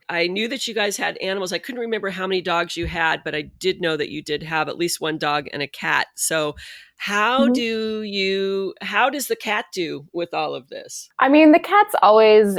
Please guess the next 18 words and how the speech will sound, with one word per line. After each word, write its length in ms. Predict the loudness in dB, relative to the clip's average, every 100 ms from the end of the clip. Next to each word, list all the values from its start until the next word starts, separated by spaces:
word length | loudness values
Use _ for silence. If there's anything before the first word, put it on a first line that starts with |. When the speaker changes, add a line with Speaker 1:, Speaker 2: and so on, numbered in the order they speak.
| 0
Speaker 2:
in 340 | 0 2 0
his 680 | -4 0 2 0 -2 -10 -12 0
own 260 | 0 0 -4
space. 580 | 0 2 2 0 -6 -18 -20 -18 -8
He's 100 | -2
not 140 | 0
a 60 | 0
huge 220 | 0 0
fan 240 | -2 0 0
of, 100 | 0
like, 160 | 0
the, 100 | -2 _
the 160 | -6 -6
traveling 880 | -2 4 4 4 2 0 -2 -2 -2
between 480 | -4 -6 -4 -4 -2
places. 800 | 0 0 2 2 2 0 -4 -4
Speaker 1:
<laughs> 80 | -6 _ _ -12
Yeah. 260 | -12 -6